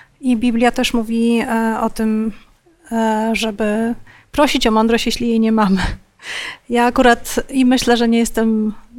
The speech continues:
jakimś wyjątkiem absolutnie w dzisiejszym świecie, mam wielki problem z czasem i, e, każdy dzień zaczynam od modlitwy: "Panie Boże, pozwól mi wybrać, co mam zrobić dzisiaj, czego mam nie zrobić, bo wiem, że wszystkiego nie zrobię".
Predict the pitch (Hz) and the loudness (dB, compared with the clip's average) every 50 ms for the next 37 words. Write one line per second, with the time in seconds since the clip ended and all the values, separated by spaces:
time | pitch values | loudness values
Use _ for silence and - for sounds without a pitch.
0 | 247 247 240 208 - 233 233 240 240 240 240 226 214 214 214 - - 220 214 208 | -10 -10 -10 -10 -6 -4 -2 0 2 4 4 4 4 2 0 -2 -4 -4 -2 -2
1 | 214 208 - - 226 226 233 226 - 226 214 208 220 220 - 226 220 - - 214 | -4 -4 -2 0 2 0 0 0 0 -2 -2 0 -4 -4 -2 -2 -2 -2 -2 -4
2 | 214 - - - 208 - - 240 240 254 - - - - - - - _ _ _ | -4 -6 -6 -8 -8 -4 -2 -2 -2 -4 -4 -10 -20 -20 -20 -20 -20 _ _ _
3 | _ - 220 220 233 214 226 247 262 269 277 269 - 254 - 226 220 226 226 226 | _ -6 -2 -2 -2 0 2 4 4 4 4 2 0 0 0 2 2 2 2 0
4 | - - - - 214 196 190 - - - - - 226 226 233 226 233 226 220 - | -2 -4 -4 -2 -2 -2 -2 -2 -4 -4 -4 -4 -4 -2 -2 0 -2 -2 -4 -8
5 | - - - - - - - - - - _ _ - 233 233 226 226 233 233 233 | -18 -20 -20 -20 -20 -20 -20 -20 -20 -20 _ _ -6 -2 0 0 2 2 0 0
6 | 226 - - 247 233 - 247 226 220 247 247 240 240 233 233 - 240 233 233 226 | 0 0 0 -2 0 0 -2 0 4 4 4 6 4 4 2 2 2 2 2 2
7 | 226 226 220 220 220 220 220 226 247 247 233 - 226 - 262 247 254 247 233 254 | 2 0 0 0 0 0 0 2 0 0 0 -2 -2 0 2 2 2 2 2 2
8 | 247 254 247 - - 269 285 269 254 - 269 254 254 247 247 240 214 208 247 247 | 2 2 2 2 2 2 2 2 2 0 2 4 4 4 4 2 2 2 2 2
9 | 208 233 240 240 254 262 - - - 254 247 254 233 220 220 226 233 226 220 240 | 4 4 4 4 4 2 0 -2 0 2 2 2 2 2 2 2 0 2 0 -2
10 | 226 226 - - - 247 226 - 226 233 240 233 240 240 254 277 285 285 269 254 | -4 -4 -6 -2 0 0 0 0 0 2 2 2 4 4 4 4 4 4 4 4
11 | 247 - - - 226 - 254 262 254 262 247 - - 240 - - 202 202 214 214 | 2 -4 -4 -4 0 2 2 2 4 2 0 0 0 -2 0 -2 -2 -2 0 0
12 | 202 202 202 214 - 214 220 214 | 0 0 -2 -2 -2 -2 -2 -2